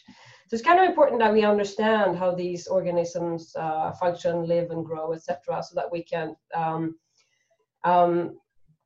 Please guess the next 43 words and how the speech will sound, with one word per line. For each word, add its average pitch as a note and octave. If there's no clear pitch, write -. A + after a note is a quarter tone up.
make A3
sure G#3+
they F#3
don't F3+
start E3
growing E3+
too C#4
much. -
Uh, E3
for F3+
example, E3
uh, D#3
in E3
the D#3+
Baltic E3
Sea E3
and E3+
in D#3+
many E3
other F#3+
areas, F3+
you D#3+
have D#3+
way G3+
too G#3
much F3
phosphorus, -
uh, D#3
compared E3
to E3
nitrogen. -
So -
the F3
phosphorus-nitrogen E3+
ratio D3+
is -
a -
bit -
wonky. F3+
And E3+
this F3
basically, F3
uh, D#3